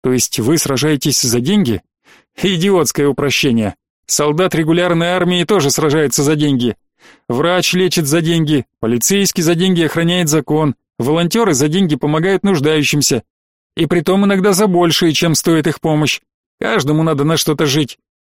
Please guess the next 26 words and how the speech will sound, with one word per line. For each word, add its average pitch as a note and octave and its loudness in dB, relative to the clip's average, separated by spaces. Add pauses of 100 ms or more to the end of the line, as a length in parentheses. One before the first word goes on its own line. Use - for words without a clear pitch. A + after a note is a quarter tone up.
(340)
Но A#2+ 2
солдаты A#2 -2
приносят C3+ -2
присягу D3+ 0
и B2+ 2
служат B2+ 0
стране. E3+ 0 (920)
Война — G#3+ 0
орудие D#3+ 2
политики. D3+ -2 (120)
Солдат D#3 0
присягает D#3+ 0
стране E3+ 0
и D3 0
должен E3 2
быть E3 0
ей E3 2
верен, D#3+ 0 (180)
но F#3+ 0
служит F#3+ 0
политикам. E3+ -2 (280)
Если G3 0
у E3 4
политиков E3+ -2
меняются E3 0
приоритеты, D3+ 0